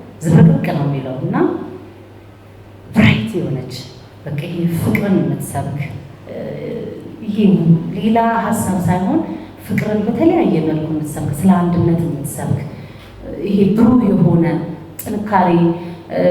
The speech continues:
ባነሩ ላይ ምናልባት አይታችሁት ከሆነ ፖስተሩ ደረጃ ወጣ ስኬት የሚባል ደረጃ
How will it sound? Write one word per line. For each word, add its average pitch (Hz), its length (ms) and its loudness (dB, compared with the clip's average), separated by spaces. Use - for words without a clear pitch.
ባነሩ 196 460 4
ላይ 190 160 0
ምናልባት 175 420 0
አይታችሁት 175 440 -4
ከሆነ 180 320 2
ፖስተሩ 185 420 2
ደረጃ 175 320 2
ወጣ 165 220 0
ስኬት 170 480 -6
የሚባል 165 520 0
ደረጃ 151 300 -2